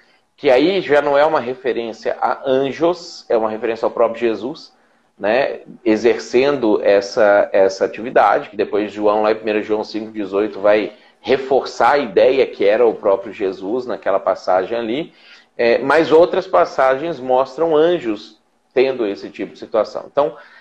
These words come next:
de novo, a gente não tem um detalhamento de como que isso acontece na Bíblia,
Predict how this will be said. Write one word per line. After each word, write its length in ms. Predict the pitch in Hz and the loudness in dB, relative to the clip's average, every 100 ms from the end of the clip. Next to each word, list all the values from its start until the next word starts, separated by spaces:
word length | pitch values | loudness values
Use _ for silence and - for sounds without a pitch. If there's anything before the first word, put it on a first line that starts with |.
| _ - 117 | _ -10 -10
de 140 | 123 165 | -2 2
novo, 340 | 165 131 - | 4 4 2
a 100 | - | -4
gente 320 | 98 131 139 | -2 -4 -4
não 160 | 156 151 | -4 -4
tem 280 | 120 131 151 | 0 -2 0
um 220 | 170 165 | -2 -4
detalhamento 1600 | 123 143 151 - 147 151 147 127 117 127 151 160 135 - - 104 | 0 0 0 0 0 2 2 0 -2 -2 -2 -2 -6 -10 -8 -8
de 160 | 98 101 | -6 -8
como 400 | - 98 104 107 | -4 -2 -2 -4
que 160 | 104 101 | -8 -8
isso 340 | 98 95 - | -8 -8 -8
acontece 720 | 92 - 95 - 87 90 - | -6 -6 -6 -2 0 0 -4
na 120 | 104 | -4
Bíblia, 560 | 110 104 98 90 131 165 | -4 -6 -10 -6 -6 -6